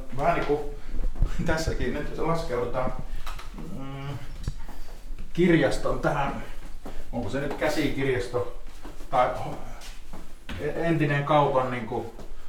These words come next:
holvi, jossa oli kaikki kirjat rivissä ja, ja tuota, täältä tuli joskus tekniikan maailmoja plärättyä ja etittyä jotain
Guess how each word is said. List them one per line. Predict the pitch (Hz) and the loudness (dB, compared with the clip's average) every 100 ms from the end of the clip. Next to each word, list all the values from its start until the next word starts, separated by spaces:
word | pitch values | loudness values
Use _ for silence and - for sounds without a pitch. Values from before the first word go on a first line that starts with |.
| - - | -4 2
holvi, | 160 147 135 | 4 4 4
jossa | 127 - - | 2 2 0
oli | 127 123 - - - - - - - - - - - | 0 0 -2 -4 -6 -4 -2 0 0 0 -4 -4 2
kaikki | 113 113 113 110 - | 2 4 2 2 2
kirjat | 127 120 107 - - 123 | 0 0 0 2 2 2
rivissä | 120 110 104 - 95 | 0 -2 -4 -4 -4
ja, | 92 - - - - - - 101 | -2 -2 -4 -6 -8 -8 -8 -10
ja | 95 | -8
tuota, | 98 101 - - | -6 -6 -10 -4
täältä | 110 104 - | -2 0 -2
tuli | 113 107 | -6 -4
joskus | 110 - - - - - - - - - - - | -4 -6 -12 -12 -10 -8 -8 -10 -14 -16 -12 -6
tekniikan | 123 110 101 98 | -6 -4 -4 -2
maailmoja | 101 104 101 90 87 85 - - - - - - - - - | 0 0 -2 -4 -6 -8 -10 -10 -10 -12 -12 -12 -12 -8 -2
plärättyä | 95 90 - - 87 | 0 0 -4 -8 -8
ja | 85 | -6
etittyä | 101 95 - 87 | -6 -6 -8 -10
jotain | 85 - 78 | -10 -10 -12